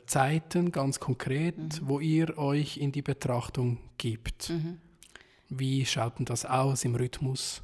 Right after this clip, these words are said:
Speaker 2: Ja,
Speaker 1: des
Speaker 2: im
Speaker 1: Tages?
Speaker 2: Rhythmus, also bei mir ist die, die Betrachtungszeit eine Stunde pro Tag, äh, für die persönliche Betrachtung ist sehr wichtig und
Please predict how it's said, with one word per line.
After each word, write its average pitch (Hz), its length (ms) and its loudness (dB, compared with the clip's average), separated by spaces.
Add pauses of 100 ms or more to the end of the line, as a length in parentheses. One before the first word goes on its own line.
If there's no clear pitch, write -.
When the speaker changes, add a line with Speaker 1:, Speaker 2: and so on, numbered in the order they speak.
Speaker 2:
Ja, 170 160 -2
Speaker 1:
des 180 120 2
Speaker 2:
im 185 80 0
Speaker 1:
Tages? 165 160 2
Speaker 2:
Rhythmus, - 280 0
also 175 300 4
bei 175 160 4
mir 196 240 4
ist - 300 -2 (600)
die, 180 200 2
die 180 120 0
Betrachtungszeit 190 1120 -2
eine 180 240 0
Stunde 214 680 -4 (500)
pro 190 160 -6
Tag, 190 600 -6 (920)
äh, 165 280 -2
für 180 160 -2
die 170 180 -2
persönliche 202 760 2
Betrachtung 214 840 0 (220)
ist - 220 -2
sehr 180 320 -2
wichtig 262 520 0
und 196 380 -2